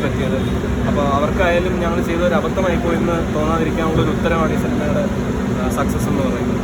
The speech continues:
അപ്പോൾ അത് അവർക്ക് കൂടുതൽ കോൺഫിഡൻസും കൊടുക്കും. വേറൊരു പുതിയ മേക്കർ ഒരു സയൻസ് ഫിക്ഷനായിട്ട് വരുമ്പോൾ എത്രത്തോളം നല്ലതായിട്ട് ചെയ്യണം എന്നുള്ളതിൻ്റെ ഒരു ഉത്തരവും അവരുടെ കയ്യിലൊരു പ്രോഡക്റ്റായിട്ട് ഈ സിനിമ ഉണ്ടാവും. ആ, അതായിരിക്കും അവരുടെ ബേസ് ലൈൻ എന്ന് പറയുന്നത്.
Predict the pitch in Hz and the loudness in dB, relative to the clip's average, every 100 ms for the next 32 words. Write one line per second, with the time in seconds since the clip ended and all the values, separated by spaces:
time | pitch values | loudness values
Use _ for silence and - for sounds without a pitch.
0 | - 123 - - - - 135 131 156 170 | -2 0 0 0 -2 -2 -2 0 2 2
1 | 175 - - 170 180 180 180 165 147 - | 2 0 0 2 2 4 4 2 0 -2
2 | - 147 156 185 175 185 180 156 151 147 | -2 0 0 0 0 0 0 0 0 0
3 | 151 156 156 151 151 156 151 156 156 - | 2 2 0 0 0 0 0 0 0 2
4 | 147 143 - - 147 - - - - 202 | 0 0 -2 -2 0 0 0 0 0 0
5 | - - - - 196 - - - - 160 | 0 0 0 0 0 0 0 0 0 2
6 | 175 185 180 170 196 196 190 175 190 208 | 2 2 2 2 2 2 0 0 2 2
7 | 220 208 208 202 208 202 202 202 196 208 | 2 2 2 2 2 2 2 0 0 0
8 | 208 - 185 190 190 185 185 - 170 170 | 0 0 2 2 2 2 2 2 2 2
9 | 135 120 - - 175 165 147 147 139 - | 2 0 0 -2 0 0 0 0 0 -2
10 | - - - - - - - - - - | -4 -4 -4 -2 0 0 0 0 0 0
11 | - 175 170 175 160 156 151 147 127 156 | 0 0 0 0 0 0 0 0 0 0
12 | - 196 165 156 135 131 127 | 0 0 0 0 0 0 -2